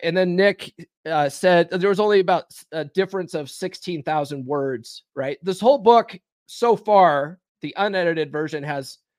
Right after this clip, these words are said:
sixty-four thousand words. Let's see here. What do we got here? Word count. Six, oh, sixty-seven thousand four hundred and thirty-two words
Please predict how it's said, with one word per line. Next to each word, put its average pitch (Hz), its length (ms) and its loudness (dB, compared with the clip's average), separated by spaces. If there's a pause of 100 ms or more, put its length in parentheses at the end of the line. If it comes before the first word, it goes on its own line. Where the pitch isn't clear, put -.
(160)
sixty-four 185 760 -6
thousand 170 400 -6
words. 180 400 -8 (300)
Let's - 140 -18
see 117 140 -10
here. 131 280 -14 (840)
What 160 100 -8
do 139 40 -8
we 127 100 -8
got 110 140 -6
here? 120 140 -8
Word 143 260 -2
count. 120 320 -2 (640)
Six, - 320 0
oh, 220 300 6
sixty-seven 226 960 4 (220)
thousand 185 420 6
four 185 200 4
hundred 160 280 2
and 123 240 -10
thirty-two 143 420 -2
words 82 400 -12